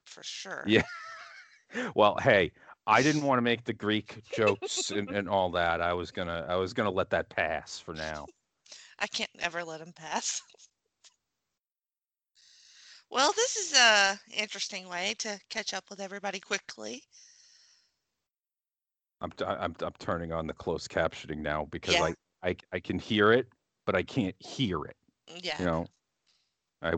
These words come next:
Speaker 2: I wa-, I watched this the other day, and, of course, my stupid remote has decided to die and have no
Speaker 1: <laughs>
Speaker 2: battery whatsoever.
Speaker 1: Now that,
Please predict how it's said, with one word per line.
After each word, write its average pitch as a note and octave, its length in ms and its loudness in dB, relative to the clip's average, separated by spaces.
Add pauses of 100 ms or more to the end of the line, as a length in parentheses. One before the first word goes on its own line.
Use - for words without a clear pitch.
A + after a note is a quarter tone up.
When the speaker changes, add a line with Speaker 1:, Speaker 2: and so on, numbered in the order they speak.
(120)
Speaker 2:
I G2+ 80 4
wa-, G2 220 2
I G2+ 120 4
watched G2 400 4
this - 180 -8
the F#2 140 0
other D#2+ 140 -2
day, D#2 480 0 (260)
and, D2+ 340 -2 (1300)
of E2 120 -14
course, - 380 2
my E2 300 2 (760)
stupid - 440 4
remote G#2 480 6
has G2+ 200 -4
decided E2+ 600 -2
to D#2 300 -6 (760)
die D2+ 420 2 (180)
and D2+ 160 -8 (420)
have D2 240 -4 (220)
no E2+ 180 4
Speaker 1:
<laughs> - 0 -
Speaker 2:
battery E2 540 2 (100)
whatsoever. E2 640 0 (2250)
Speaker 1:
Now F#3 240 2
that, G#3+ 400 6